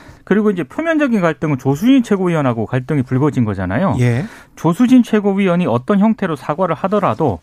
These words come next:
Speaker 1: 본인은 받아들일 생각이 없다라고 얘기를 했습니다. 어, 어제 오후 기자회견에서 이준석 대표가 오프닝에서도 잠깐 언급을 하셨던 그 장제원 의원이 그동안 백의종군 한다면서 약간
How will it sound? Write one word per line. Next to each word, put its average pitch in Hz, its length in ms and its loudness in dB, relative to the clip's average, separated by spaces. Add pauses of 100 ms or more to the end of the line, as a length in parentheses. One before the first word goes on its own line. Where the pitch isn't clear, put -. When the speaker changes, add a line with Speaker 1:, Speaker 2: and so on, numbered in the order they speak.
(160)
Speaker 1:
본인은 156 420 0
받아들일 143 500 -2
생각이 151 360 -4
없다라고 143 500 -2
얘기를 104 240 -6
했습니다. 95 480 -8 (720)
어, 131 300 2
어제 151 200 2
오후 220 260 2
기자회견에서 185 1040 0
이준석 151 420 -4
대표가 120 320 -6
오프닝에서도 247 640 0
잠깐 127 300 -4
언급을 156 360 -2
하셨던 131 580 -4 (400)
그 - 120 -12
장제원 269 600 2
의원이 127 680 2 (220)
그동안 170 340 0
백의종군 214 500 0
한다면서 131 440 -2
약간 151 360 -6